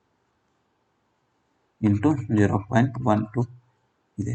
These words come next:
So ಇಲ್ಲಿ ಪಾಯಿಂಟ್ ಒನ್ ಇದೆ, ಅದನ್ನ ಇಲ್ಲಿ ಕೆಳಗಡೆ ತಂದ್ರೆ ಇವು ಇದರ ಕೆಳಗಡೆ ಬರುತ್ತೆ. So ಅದೇ, ಇದೇ ಫಾರ್ಮುಲಾನೇ ಇಲ್ಲಿ ಬಂತು. ಬಿ ಸ್ಕ್ವೇರ್ ಅನ್ನ ನಾವು in-, B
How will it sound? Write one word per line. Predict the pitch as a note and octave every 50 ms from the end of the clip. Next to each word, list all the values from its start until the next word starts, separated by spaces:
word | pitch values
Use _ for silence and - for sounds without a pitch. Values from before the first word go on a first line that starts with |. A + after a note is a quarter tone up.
| - - -
So | - A2 A2 A2
ಇಲ್ಲಿ | A2 A2+ A2+ G#2+ A2
ಪಾಯಿಂಟ್ | - A#2 A#2 B2 C3 C3
ಒನ್ | B2+ B2 B2
ಇದೆ, | A#2+ A#2 B2
ಅದನ್ನ | A#2+ G#2+ A2 A2 G#2+
ಇಲ್ಲಿ | G#2 G#2 G2+ G#2
ಕೆಳಗಡೆ | G2+ - G#2+ G#2 G#2+ A2+ A2 A2
ತಂದ್ರೆ | - A2 G#2+ G#2 G#2+ C3+ D3+ C#3+ _ _ _ _ _ _ _ -
ಇವು | G#2+ G2+ G#2 G2+
ಇದರ | G2+ A2+ G#2 G#2+ G#2+
ಕೆಳಗಡೆ | G#2 G#2 G#2+ G#2 G#2+ G#2+ A2 G#2+
ಬರುತ್ತೆ. | G#2 G#2 G2+ G2 G2 - - C#3+ D3 - - _ -
So | - A2 G2+
ಅದೇ, | G2+ G2+ A2+ A2+ - - - -
ಇದೇ | A2+ G#2+ G#2+ A#2 A#2+
ಫಾರ್ಮುಲಾನೇ | A#2+ - G#2+ G#2 G#2 G2+ G2+ G2+ A2 D#3 E3
ಇಲ್ಲಿ | B2+ G#2 F#2+
ಬಂತು. | G2 F#2+ F#2+ - - _ _ _ _ _ _ _ _ _ _ _ -
ಬಿ | A2 A2+ C#3+ D#3
ಸ್ಕ್ವೇರ್ | D3 - D3+ C#3 C#3 C3+
ಅನ್ನ | C3+ C3 C#3 D3+
ನಾವು | D#3 C#3 A#2+ A2+
in-, | A2 A2+ A#2+ B2+ A#2+
B | A#2